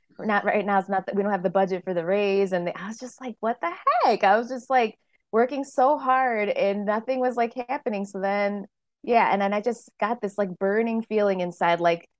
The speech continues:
"I'm meant for something bigger than this. I don't know why nobody can see my potential. Why can't they see it? I know it. I know I have something great inside of me, but nobody around me saw it."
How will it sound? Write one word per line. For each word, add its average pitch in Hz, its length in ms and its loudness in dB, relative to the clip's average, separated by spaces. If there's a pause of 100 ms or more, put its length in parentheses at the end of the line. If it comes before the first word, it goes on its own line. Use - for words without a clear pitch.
(180)
"I'm 226 140 0
meant 294 180 -2
for 320 100 -6
something 269 400 -4
bigger 220 220 2
than 196 200 0
this. 170 300 0
I 208 80 -2
don't 226 140 0
know 240 120 0
why 220 200 2
nobody 220 320 -2
can 220 160 -6
see 214 180 -8
my 196 120 -4
potential. 196 480 -6
Why 185 140 -2
can't 254 240 -8
they 214 120 -2
see 233 280 -2
it? 185 80 2
I 180 100 2
know 190 400 2
it. 165 140 4
I 170 160 0
know 202 200 -2
I 220 100 -4
have 208 180 -4
something 185 400 -8
great 190 240 0
inside 180 400 -2
of 240 140 -4
me, 185 200 -4
but 170 160 0
nobody 190 480 0
around 185 320 0
me 202 120 -2
saw 277 340 -2
it." 180 240 4